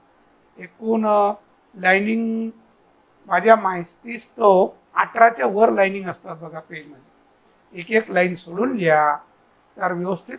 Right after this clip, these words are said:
पूर्ण page व्यवस्थित भरलं जाईल. आणि एखादी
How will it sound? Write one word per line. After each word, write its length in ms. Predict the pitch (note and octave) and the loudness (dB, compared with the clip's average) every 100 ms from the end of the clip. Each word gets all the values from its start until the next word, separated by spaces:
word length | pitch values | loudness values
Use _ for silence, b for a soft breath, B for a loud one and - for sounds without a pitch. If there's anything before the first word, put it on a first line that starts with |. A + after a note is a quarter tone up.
| - | -14
पूर्ण 240 | A3 F#3+ | -12 -10
page 360 | F3 F#3+ E3+ E3 | -10 -6 -8 -8
व्यवस्थित 320 | E3+ - B3 A3+ | -12 -12 -16 -4
भरलं 260 | F3+ G3 F#3 | -2 0 0
जाईल. 480 | E3+ D#3 D3+ C3+ _ _ _ _ _ _ _ _ _ _ _ - | 0 0 -4 -14 _ _ _ _ _ _ _ _ _ _ _ -4
आणि 240 | G3 A#3 | 2 4
एखादी 400 | G#3+ - F3 F3 | 4 4 2 2